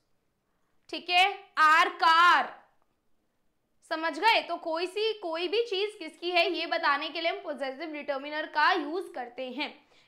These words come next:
इसी बात पे सब बच्चे अपने बेस्ट फ्रेंड का नाम लिख दो in the comment section,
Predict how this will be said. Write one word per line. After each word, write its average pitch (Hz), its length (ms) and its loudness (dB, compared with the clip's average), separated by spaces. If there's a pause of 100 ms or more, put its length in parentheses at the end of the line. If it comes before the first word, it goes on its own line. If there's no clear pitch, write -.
इसी 349 200 -4
बात 403 180 6
पे 440 180 -4
सब 403 180 0
बच्चे 403 240 2
अपने 403 220 -2
बेस्ट 339 220 2
फ्रेंड 370 240 0
का 381 100 0
नाम 330 220 2
लिख 320 120 -6
दो 294 120 -8
in 320 100 -6
the 339 120 0
comment 269 320 -2
section, 233 420 -12